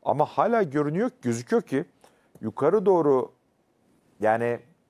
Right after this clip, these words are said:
yukarı doğru gitme iştahı var gibi gözükse de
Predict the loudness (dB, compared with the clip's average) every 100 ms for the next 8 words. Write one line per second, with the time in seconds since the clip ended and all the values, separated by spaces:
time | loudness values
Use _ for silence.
0 | _ _ -18 -10 -2 0 2 2 2 -2
1 | -8 -8 -8 -8 -4 -2 2 0 -2 -10
2 | _ _ _ _ _ -2 -2 -2 -6 -4
3 | -2 -2 -4 -2 2 0